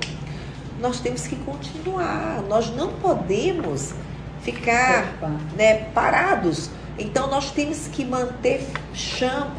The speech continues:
Speaker 1: viva essa chama, que vai discutir essas ideias que ora estão colocadas aqui por vocês, pela professora Ana, e por outros, e outras ideias também.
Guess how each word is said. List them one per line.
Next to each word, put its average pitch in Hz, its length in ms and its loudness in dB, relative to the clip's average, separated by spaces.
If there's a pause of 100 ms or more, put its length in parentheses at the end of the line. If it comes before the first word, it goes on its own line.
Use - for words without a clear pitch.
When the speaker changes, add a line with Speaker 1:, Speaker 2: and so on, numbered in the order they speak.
(200)
Speaker 1:
viva 277 340 6
essa 202 240 8
chama, 196 840 2 (260)
que 302 80 0
vai 302 220 6
discutir 370 540 0
essas 311 260 0
ideias 247 480 6
que - 180 0
ora 247 260 8
estão 220 360 2
colocadas 202 640 4
aqui 170 260 0
por 196 140 -4
vocês, 190 580 4
pela 156 180 2
professora 156 560 0
Ana, 156 520 0 (500)
e - 60 -2
por 294 220 2
outros, 320 600 10
e 262 80 2
outras 440 400 8
ideias 247 460 8
também. 165 480 6